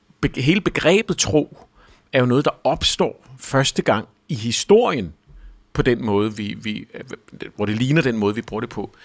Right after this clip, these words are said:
i Bibelen, i Paulus' breve, hvor han bruger det til at definere en eller anden, et eller andet nyt forhold til Gud. Det, for det, og når jeg siger det her, så mener jeg, at vi mennesker har været her i hvad? To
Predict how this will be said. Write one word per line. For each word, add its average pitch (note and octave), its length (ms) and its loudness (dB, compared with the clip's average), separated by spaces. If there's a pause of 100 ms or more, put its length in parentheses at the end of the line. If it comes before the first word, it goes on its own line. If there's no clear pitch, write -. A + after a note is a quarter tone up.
(220)
i F3+ 100 4
Bibelen, D#3 400 -2
i A#2+ 120 -6
Paulus' A2 440 -4
breve, E2 300 -4 (400)
hvor B2 160 4
han C#3+ 220 2
bruger C3 200 2
det - 100 -4
til D3 100 -4
at - 80 -10
definere C3+ 600 0 (280)
en D#3 160 -2
eller C#3+ 160 0
anden, C3 320 -4 (680)
et D#3+ 60 2
eller C#3+ 120 4
andet C#3 140 4
nyt E3 280 4
forhold C#3 460 0
til - 140 -10
Gud. A#2+ 220 -2
Det, - 160 -8
for - 100 -10
det, - 120 -14 (180)
og C#3 80 -4
når C#3+ 160 -4
jeg C3 80 0
siger F#3 160 2
det E3+ 100 2
her, D3+ 100 0
så - 140 -4
mener D3+ 200 -2
jeg, C#3 80 -2
at - 200 -4 (880)
vi D3+ 200 2
mennesker D#3 320 2
har C3+ 120 -2
været A#2 240 2
her B2+ 160 -4
i G#2+ 80 -4
hvad? G2+ 220 -4
To A#2+ 60 -16